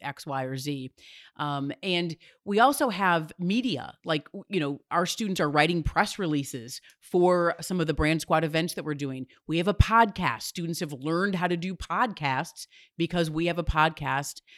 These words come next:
Uh, we, you know, the students are learning how to run events. We do a, um, a signing event around a football game,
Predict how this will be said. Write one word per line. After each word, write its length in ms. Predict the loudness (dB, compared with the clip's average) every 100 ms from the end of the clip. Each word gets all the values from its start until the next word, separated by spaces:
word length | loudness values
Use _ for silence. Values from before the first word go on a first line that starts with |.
| -16 -4
Uh, 280 | 0 0 -2
we, 340 | -4 -4 -6 -12 -20 -20 -8
you 100 | -4
know, 60 | -2
the 100 | -2
students 400 | 0 0 0 0
are 140 | -2
learning 480 | -2 -2 0 0 0
how 160 | 0
to 80 | 0
run 320 | 0 0 0 -2
events. 600 | -4 -2 0 -2 -6 -2
We 100 | -2
do 240 | 0 -2
a, 420 | 0 0 2 0 -4 _ _ -8
um, 420 | -4 -2 -4 -6 _ _ -10
a 120 | -8
signing 440 | 2 4 6 6
event 500 | 4 2 0 -2 -6 -12 -8
around 360 | -2 2 2 0
a 40 |
football 460 | 0 -2 0 0 2
game, 460 | 0 -2 -2 -4